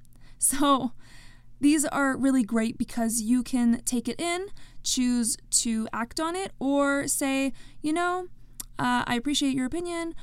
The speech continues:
but I'm gonna go about it the way I've been going about it because, I don't know, it's just working for me." And then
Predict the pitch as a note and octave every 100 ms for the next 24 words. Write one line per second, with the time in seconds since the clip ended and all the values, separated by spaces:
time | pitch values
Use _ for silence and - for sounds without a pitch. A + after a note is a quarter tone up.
0 | - - D4+ D4+ D4 - C#4 D4 D4 C4
1 | C4 B3+ - A#3 A#3 A#3 A3+ G#3+ A3 A#3+
2 | A#3+ A#3 A#3+ B3+ B3 A#3+ A#3 C#4 E4 D4
3 | A3 A#3+ - B3 A3 G3+ - - - -
4 | A#3+ B3+ B3